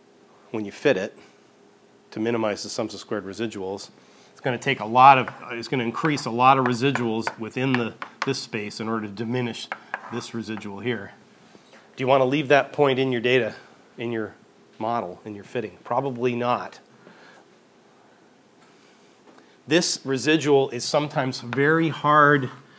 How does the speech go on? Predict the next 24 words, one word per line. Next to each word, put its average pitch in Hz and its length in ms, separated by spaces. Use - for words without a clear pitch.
to 127 100
visualize 135 840
when 123 120
you 120 120
have 123 200
multiple 131 580
predictors. 123 680
Here 160 200
I've 127 140
only 123 180
got 113 300
one 135 560
X. - 400
What 131 120
if 135 100
I 135 100
have 127 180
two? - 400
I 123 80
can 127 160
draw 131 200
you 127 180
a 113 40
plane, 139 640